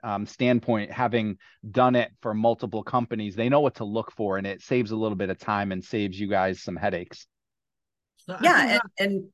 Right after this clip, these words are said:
Speaker 3: it's, it's been helpful to us just because to try to have,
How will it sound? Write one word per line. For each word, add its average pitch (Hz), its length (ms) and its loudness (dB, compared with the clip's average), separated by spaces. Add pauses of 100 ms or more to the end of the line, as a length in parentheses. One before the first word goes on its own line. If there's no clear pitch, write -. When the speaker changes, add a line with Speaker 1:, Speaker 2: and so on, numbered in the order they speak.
(140)
Speaker 3:
it's, 214 220 2
it's 226 180 -2
been 247 160 4
helpful 277 320 0
to 233 180 0
us 226 240 2
just 214 200 -6
because 202 500 0 (300)
to 220 120 0
try 220 320 2
to 233 120 4
have, 185 420 2